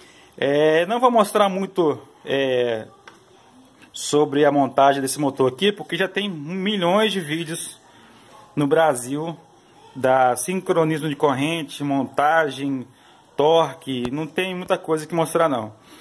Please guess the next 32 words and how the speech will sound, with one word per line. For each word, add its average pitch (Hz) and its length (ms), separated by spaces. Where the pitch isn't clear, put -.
Depois 208 400
que 220 60
ele 208 80
estiver 185 240
pronto, 180 480
que 143 80
eu - 40
terminar 151 420
aqui, 196 300
que 139 80
ele 131 100
estiver 139 240
funcionando, 170 600
eu 139 200
vou 160 180
fazer 151 580
o 151 140
teste 143 460
de 143 60
novo 143 340
de 127 80
compressão 147 400
relativa 175 600
pra 139 240
gente 147 1120
comparar 151 560
aí 151 160
o 143 200
antes - 500
e 143 100
o 156 60
depois. 117 600